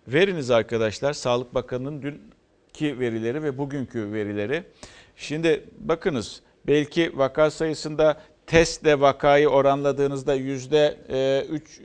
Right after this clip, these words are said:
e, bir virgül birlik bir artış diyebilirsiniz ki ne anlama gelir? Çok fa-, bir şey ifade etmiyor ama bakın, e, bin yüz on dört dün vaka sayısı, burada da bin yüz yedi, bin yedi yüz dört,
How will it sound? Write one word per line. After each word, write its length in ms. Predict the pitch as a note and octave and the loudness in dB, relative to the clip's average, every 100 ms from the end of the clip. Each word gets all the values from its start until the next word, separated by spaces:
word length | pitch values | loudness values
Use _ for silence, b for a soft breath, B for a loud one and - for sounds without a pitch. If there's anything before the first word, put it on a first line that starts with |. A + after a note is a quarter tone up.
| - | -10
e, 240 | C#3 D3+ | -10 -4
bir 240 | E3+ E3+ D3+ | 0 0 0
virgül 360 | C#3 D3+ D#3 | -2 -2 -2
birlik 340 | D3+ D3 D3+ D#3 | -2 -2 -4 -4
bir 240 | D3+ C#3+ | 2 2
artış 460 | C3+ - B2+ - - - | 2 -2 -6 -8 -18 -4
diyebilirsiniz 580 | B2+ B2+ D3+ - A#2 - | -2 -2 -4 -6 -12 -6
ki 160 | A#2 | -4
ne 100 | B2+ | -2
anlama 420 | A#2 A#2 A2+ G#2 | 0 -2 -2 -4
gelir? 300 | G2+ G#2 G#2 - | -6 -6 -6 -10
Çok 240 | - A#2 - | -10 -10 -8
fa-, 200 | A2+ A2+ | -14 -12
bir 60 | |
şey 400 | A2+ A#2 A2+ - - A#2 | -8 -6 -8 -12 -16 -14
ifade 420 | - A#2 A#2 C3+ | -4 -2 0 -2
etmiyor 300 | C#3+ D3 D#3+ | -4 -6 -4
ama 380 | D#3+ F3 F3 - b b b | 0 2 2 0 b b b
bakın, 420 | C3+ D3+ E3 F#3 - _ _ _ _ _ _ _ _ b b b b | -2 0 0 -2 -4 _ _ _ _ _ _ _ _ b b b b
e, 420 | B2 B2 A#2+ A#2+ | 2 4 4 0
bin 100 | C3 | -4
yüz 240 | D3 D3+ D3 | -4 -4 -2
on 220 | E3 E3 | -2 2
dört 280 | D#3 D#3+ - | 0 0 -6
dün 180 | C#3+ C3+ | -6 -2
vaka 340 | C3 D3 D3+ | -2 0 0
sayısı, 560 | D3+ C#3 A2 - E3+ G#3+ b b - | 0 -2 -2 -2 -4 -4 b b -8
burada 320 | D3 D#3 D#3 | -4 0 2
da 160 | F3 D3 | 2 0
bin 120 | D3 | -4
yüz 280 | D#3 C#3+ C#3+ | -4 -6 -4
yedi, 420 | D3 D#3 G3+ - - | -2 -2 -4 -6 -16
bin 100 | B2+ | -8
yedi 340 | C#3 D3 C#3+ D#3 | -6 -4 -4 -4
yüz 280 | D3 B2+ | -6 -4
dört, 200 | D#3 G#3+ | 0 0